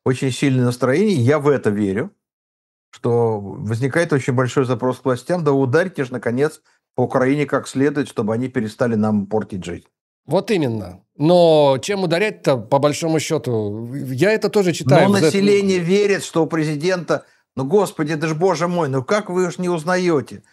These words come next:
Speaker 1: Вы ж вспоминаете, как выглядела жизнь в Германии в сорок третьем, сорок четвертом году. У фюрера есть орудие, оружие возмездия. Он нанесет страшный удар по врагам Райха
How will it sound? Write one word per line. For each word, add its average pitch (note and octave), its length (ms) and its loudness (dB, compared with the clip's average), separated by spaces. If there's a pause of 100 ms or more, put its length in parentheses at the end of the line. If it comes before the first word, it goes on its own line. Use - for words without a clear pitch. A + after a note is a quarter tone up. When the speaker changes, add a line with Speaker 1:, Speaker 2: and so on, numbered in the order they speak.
(200)
Speaker 1:
Вы G3 180 0
ж G3+ 40 -4
вспоминаете, G3 600 -2
как F3 200 -2
выглядела E3+ 520 -2
жизнь E3 260 -4
в - 40 -4
Германии D#3+ 560 -4 (220)
в - 40 -18
сорок E3 240 0
третьем, D#3+ 440 0
сорок C#3+ 300 0
четвертом C3+ 460 -2
году. A2 340 -2 (300)
У D3+ 100 0
фюрера A3+ 400 2
есть F#3+ 320 -2
орудие, F3+ 440 0
оружие F3+ 400 0
возмездия. E3+ 720 -6 (360)
Он F3+ 180 2
нанесет F#3 440 -2
страшный F3 460 -2
удар F#3+ 220 0
по E3 100 -4
врагам D3+ 400 -2
Райха F3+ 460 -2